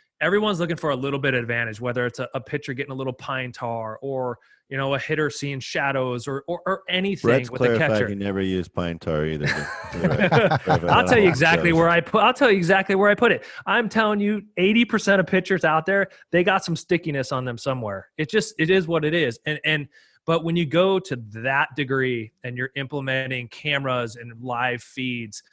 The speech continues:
Speaker 1: you've kind of broken the code, i-, in my opinion. And I don't think,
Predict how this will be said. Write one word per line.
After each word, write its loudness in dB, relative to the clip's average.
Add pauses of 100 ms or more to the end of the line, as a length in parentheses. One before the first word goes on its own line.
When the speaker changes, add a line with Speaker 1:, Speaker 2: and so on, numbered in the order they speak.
(240)
Speaker 1:
you've -4
kind 0
of -2
broken -2
the -10
code, -2 (760)
i-, -6 (100)
in -10
my 0
opinion. -8
And -4
I 2
don't -2
think, -8